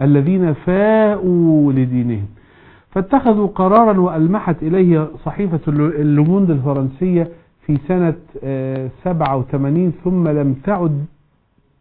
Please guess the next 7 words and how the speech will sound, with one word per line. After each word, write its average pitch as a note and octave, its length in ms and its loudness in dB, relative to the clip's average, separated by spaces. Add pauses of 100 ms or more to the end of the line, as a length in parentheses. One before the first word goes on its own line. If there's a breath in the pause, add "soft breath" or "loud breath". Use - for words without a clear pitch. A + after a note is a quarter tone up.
(120)
إلى D#3+ 280 4
نشره F3 640 0 (160)
أبدا C#3 540 4 (120)
أي F#3 220 4
جريدة D3+ 440 2
بعد C#3 300 -4
ذلك، E3+ 340 -2